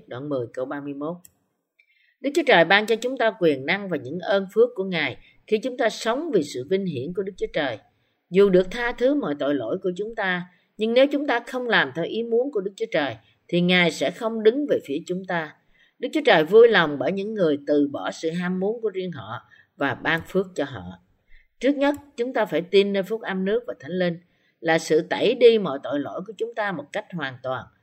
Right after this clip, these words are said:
Một người không tin nơi phúc âm nước và Thánh Linh thì không thể thắng hơn thế gian. Những người bị khó khăn trong việc tin Chúa Giêsu là cứu Chúa của chúng ta,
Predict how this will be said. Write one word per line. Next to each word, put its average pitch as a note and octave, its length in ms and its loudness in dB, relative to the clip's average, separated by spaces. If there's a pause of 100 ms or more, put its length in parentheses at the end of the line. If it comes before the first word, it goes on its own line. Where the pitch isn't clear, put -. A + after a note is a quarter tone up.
(300)
Một E3+ 120 0
người F#3 240 8
không A3+ 280 -4
tin B3 200 6
nơi B3 120 2
phúc C4 160 2
âm A3+ 240 -4
nước C4 200 2
và - 120 -2
Thánh D#3 120 -6
Linh G3+ 280 0 (300)
thì D3 100 -2
không G#3 240 -2
thể D3 220 -2
thắng G3 240 -8
hơn F3+ 280 0
thế F#3+ 200 -2
gian. F3 240 -2 (420)
Những G3+ 220 0
người G#3 180 8
bị D#3+ 180 2
khó A#3 300 -4
khăn B3 280 -4
trong A#3 140 -6
việc D#3+ 160 0 (140)
tin A3+ 320 6
Chúa A#3 100 -4
Giêsu G#3 520 0 (300)
là D#3+ 400 2
cứu F#3 180 4
Chúa A3 220 2
của A#3+ 120 -14
chúng G#3 200 -6
ta, G3 240 -2